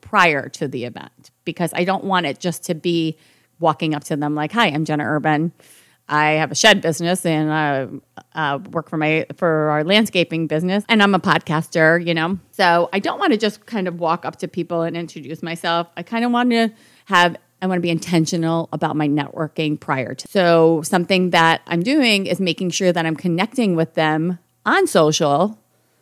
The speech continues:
now, building a relationship with them, learning from them. So then when I see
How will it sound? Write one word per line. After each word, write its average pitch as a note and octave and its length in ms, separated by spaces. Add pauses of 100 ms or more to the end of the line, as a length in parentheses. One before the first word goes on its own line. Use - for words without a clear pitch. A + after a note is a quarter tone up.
(380)
now, G#3 760 (380)
building C#4 380
a G#3 40
relationship E3+ 680
with C#3+ 180
them, D3+ 400
learning A3 440
from D3 320
them. C#3 380
So G#3 220
then G3+ 320
when F#3 140
I E3 160
see E4 320